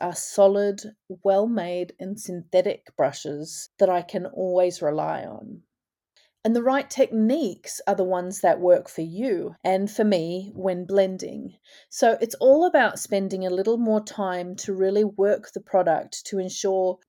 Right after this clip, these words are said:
that it's uniform on your skin and all over your skin, so that you can't see any brush strokes and that it feels good on your skin as well. Because for me, how a product feels is as important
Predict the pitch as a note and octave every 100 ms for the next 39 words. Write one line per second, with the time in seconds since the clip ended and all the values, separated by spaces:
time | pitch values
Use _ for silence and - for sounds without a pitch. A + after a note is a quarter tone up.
0 | - G#3 G#3 A3 G3+ A#3 A3+ G#3+ F#3 F3
1 | F3 E3+ D#3+ - - G3+ F3 D3 E3+ -
2 | G3+ G3 - F#3 F#3+ F#3+ F#3 E3 D3+ D3+
3 | - - - - G3 - _ - A3 E3
4 | F#3+ G#3+ - A3 - - G3+ F#3 F3 A3
5 | C#4+ - - D#3 A3 - - - - A3
6 | A#3 - - C#4+ C#4 - F#3+ F3 E3+ D#3
7 | - E3 F3 - F#3+ F#3+ F3 D3+ - -
8 | _ - A3 C4 - - B3+ C4+ C#4 C4+
9 | C#4 - - - - C#4 - B3 A3 -
10 | - A3 G#3+ G3+ G3 F#3 F#3 E3+ F3+ F3
11 | - G3 G3 F3 F3+